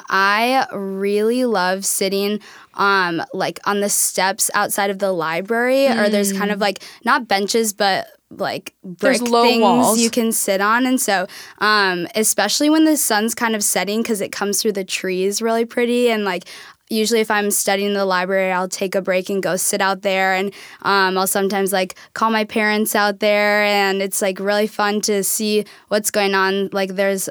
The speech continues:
Speaker 1: a lot of people that will, like, hacky sack out there sometimes. It's a great place to take a study break, and it's also just really beautiful. And you can kind of look up through campus and see, um, like, all the buildings, and it's kind of a great place to just look at how beautiful the campus is.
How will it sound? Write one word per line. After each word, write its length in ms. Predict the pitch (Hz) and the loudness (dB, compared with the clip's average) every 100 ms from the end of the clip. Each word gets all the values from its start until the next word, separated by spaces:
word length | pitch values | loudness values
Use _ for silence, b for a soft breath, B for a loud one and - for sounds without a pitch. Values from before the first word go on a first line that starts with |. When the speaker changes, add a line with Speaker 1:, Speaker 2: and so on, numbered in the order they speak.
| - | -6
Speaker 1:
a 60 | 202 | -2
lot 160 | 196 | 0
of 60 | 196 | -2
people 220 | 196 196 | -4 -4
that 160 | 190 175 | -4 -4
will, 80 | 160 | -6
like, 160 | - | -8
hacky 360 | - 247 233 240 | -6 -6 -4 -4
sack 300 | 233 214 214 | -2 -2 -2
out 160 | 208 | -4
there 160 | 208 208 | -2 -2
sometimes. 500 | 214 214 208 202 196 | -2 -2 -2 -2 -4
It's 180 | 190 196 | -6 -8
a 40 | |
great 240 | 190 180 - | -4 -4 -2
place 260 | 190 180 | -4 -2
to 80 | 185 | -6
take 340 | 165 180 175 - B B B | -4 -4 -6 -12 B B B
a 80 | 208 | -4
study 380 | - 220 208 208 | 0 2 2 0
break, 440 | 208 208 196 - | 2 2 0 -2
and 200 | 190 196 | -2 -2
it's 160 | 190 - | -4 -4
also 240 | 190 208 | -2 -2
just 260 | 202 208 - b b b | -2 -4 -4 b b b
really 220 | 202 208 | 2 2
beautiful. 400 | 202 196 202 247 | 2 -2 -2 0
And 160 | 254 240 | 0 0
you 60 | |
can 200 | 220 208 | 0 -2
kind 220 | 185 208 214 | 0 -2 -2
of 140 | 196 | -4
look 320 | 185 196 208 B B B | -2 -2 -4 B B B
up 180 | 208 208 | -2 -2
through 220 | - 208 | -2 -2
campus 500 | 196 190 190 220 214 | 0 -2 0 0 0
and 200 | 202 196 | -2 0
see, 540 | - - 202 196 196 196 B B - | -2 -2 -4 -2 -2 -2 B B -2
um, 360 | 202 190 185 | 2 2 0
like, 160 | 190 190 | -2 -2
all 200 | 185 180 | -2 -2
the 100 | 180 | -4
buildings, 600 | 202 240 240 226 226 220 | 0 0 0 0 0 0
and 120 | 214 | -2
it's 240 | 196 185 - | -2 -4 -6
kind 220 | 208 196 | -4 -2
of 100 | 190 | -2
a 80 | 190 | -2
great 300 | 185 180 - | -2 -4 -2
place 360 | 196 190 - | -2 -2 -2
to 220 | 202 175 | -2 -2
just 300 | 175 202 190 | -2 -2 -2
look 160 | 190 185 | -4 -4
at 120 | 190 | -4
how 100 | 190 | -4
beautiful 480 | 180 180 180 175 180 | -4 -8 -8 -8 -8
the 100 | 180 | -8
campus 460 | 175 175 175 196 202 | -8 -12 -10 -10 -8
is. 360 | 202 208 - | -8 -8 -12